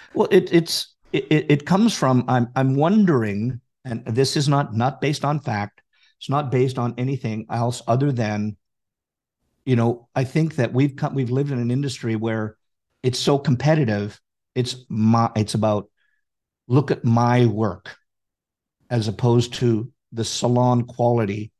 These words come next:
of work. So if I do, I can do an amazing haircut and that's what I wanna do, then I can do that. For those people that just wanna do, if they're only doing color, great. Do the color.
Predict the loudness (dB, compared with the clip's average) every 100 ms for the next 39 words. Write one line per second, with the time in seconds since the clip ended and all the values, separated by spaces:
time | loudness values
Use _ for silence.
0 | _ -4 -2 0 -2 -6 -20 _ _ _
1 | _ _ _ 0 2 2 -2 _ _ _
2 | _ -2 2 4 4 6 4 4 2 0
3 | 2 2 2 0 0 2 2 0 -2 -2
4 | -2 -4 -6 -6 -6 -4 -6 -6 -6 -4
5 | -4 -4 -4 -4 -6 -6 -4 -4 -4 -6
6 | -4 -2 -4 -4 -2 0 0 -4 -4 -6
7 | -6 -6 -4 -4 -2 -2 -4 -6 _ _
8 | -6 -4 -2 0 2 0 0 -2 0 -2
9 | -4 -4 -2 -4 -10 _ _ _ _ _
10 | _ -4 0 0 0 -2 -2 -2 -6